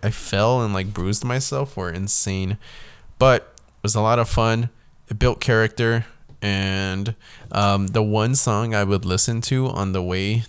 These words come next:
to those competitions was Sweater Weath-, Sweat-, Sweater Weather. Uh, yeah. Uh,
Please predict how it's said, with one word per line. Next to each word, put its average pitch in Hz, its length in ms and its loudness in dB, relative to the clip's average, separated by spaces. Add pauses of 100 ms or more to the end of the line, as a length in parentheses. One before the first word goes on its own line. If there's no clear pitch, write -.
to 104 180 -2
those 104 200 0
competitions 107 800 -2
was 92 200 0
Sweater 95 480 2
Weath-, 90 420 -4
Sweat-, 95 540 -4
Sweater 160 800 0
Weather. 104 480 0 (640)
Uh, 92 600 0 (1120)
yeah. 110 540 0 (160)
Uh, 113 500 6